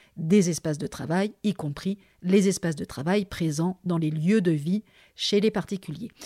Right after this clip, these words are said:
Et lorsque l'on fait référence au office organizing, on fait prioritairement référence aux espaces de travail, contrairement par exemple à l'office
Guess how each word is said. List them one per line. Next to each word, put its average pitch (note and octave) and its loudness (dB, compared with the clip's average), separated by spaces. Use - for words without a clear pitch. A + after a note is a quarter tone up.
Et A#3+ 6
lorsque D#4 2
l'on G#3+ 4
fait E3 -2
référence G3+ 0
au E3 0
office A3+ 2
organizing, E3+ 2
on F3+ -2
fait - -6
prioritairement A3+ 0
référence A#3+ -2
aux G3+ 4
espaces B3 0
de E3+ 2
travail, F3 -2
contrairement A3 2
par F#3 -2
exemple A3 -2
à D#3+ 2
l'office G3+ -2